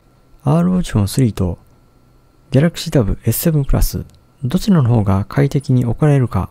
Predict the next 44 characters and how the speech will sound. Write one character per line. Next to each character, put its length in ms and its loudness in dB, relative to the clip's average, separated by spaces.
と 40 -4
言 100 2
い 20 4
ま 100 4
す 60 -4
と、 240 0
当 120 2
然 320 2
デ 120 0
ィ 20 0
ス 100 -8
プ 60 -2
レ 60 2
イ 20 -2
サ 140 2
イ 80 0
ズ 80 -2
の 160 0
大 160 2
き 120 -6
な 100 -2
Galaxy 540 0
Tab 200 0
の 80 -2
方 180 -2
が 220 0
圧 220 -2
倒 100 0
的 160 -6
に 140 0
快 180 -2
適 220 -4
に 160 0
動 160 2
画 60 0
編 120 2
集 140 -4
に 120 -2
使 200 -2
え 80 4
ま 80 2
す 120 -4
の 60 2
で、 220 0